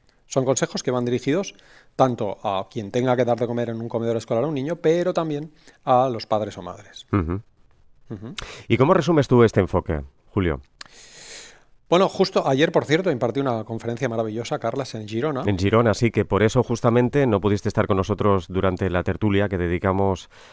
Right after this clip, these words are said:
Speaker 2: a la discriminación que padecen las personas con exceso de peso o con obesidad o con unos kilos de más, ¿eh?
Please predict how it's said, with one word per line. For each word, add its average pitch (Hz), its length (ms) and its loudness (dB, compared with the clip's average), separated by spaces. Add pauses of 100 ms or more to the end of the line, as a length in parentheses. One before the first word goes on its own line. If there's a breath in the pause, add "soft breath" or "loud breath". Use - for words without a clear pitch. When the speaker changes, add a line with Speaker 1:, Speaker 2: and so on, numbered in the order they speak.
(300 loud breath)
Speaker 2:
a 92 160 2
la 95 160 4
discriminación 104 960 2
que 110 80 2
padecen 101 340 0
las 95 140 -2
personas 95 640 -4 (120)
con 82 320 -4
exceso 92 400 -2
de 85 100 -2
peso 120 460 0
o - 180 -4
con 80 180 -6
obesidad 104 760 0
o 85 100 -6
con 85 140 -8
unos 92 240 -4
kilos 85 240 -4
de 76 80 -4
más, 73 180 -10
¿eh? 110 140 -2